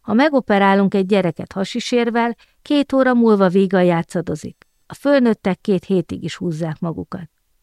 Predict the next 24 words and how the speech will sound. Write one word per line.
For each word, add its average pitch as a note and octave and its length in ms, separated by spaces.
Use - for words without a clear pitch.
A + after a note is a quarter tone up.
Révész A3 480
megszívta F#3 560
a E3+ 60
cigarettát, F#3+ 840
és - 160
hosszasan F3+ 540
kifújta E3 540
a D#3 60
füstöt. - 500
"Itt - 240
azért A3+ 500
több C#4 260
volt, E3+ 200
mint F3 200
egy E3 100
sérv, D#3+ 340
doktor F3 440
úr." E2 240
"Megtartja?" F3+ 840
kérdezett F#3+ 540
rá E3+ 160
az D#3+ 120
orvos F3 360
egyenesen. F3 800